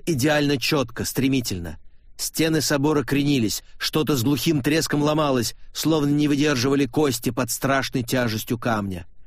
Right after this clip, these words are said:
Разлетелись щепой боковые ворота собора. Оттуда тоже хлынул людской поток.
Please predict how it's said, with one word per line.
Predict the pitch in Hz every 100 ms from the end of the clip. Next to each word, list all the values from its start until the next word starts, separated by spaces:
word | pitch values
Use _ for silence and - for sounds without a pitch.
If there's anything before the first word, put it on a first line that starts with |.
| -
Разлетелись | 113 127 117 135 135 135 120
щепой | - - 117 127 123 113 - -
боковые | 101 104 139 127 131 127
ворота | 127 127 117
собора. | 113 120 120 98 82 - - -
Оттуда | 127 120 160 147 147
тоже | 120 170 180 151
хлынул | 151 147 160 156 151
людской | 156 143 160 156
поток. | 151 139 131 -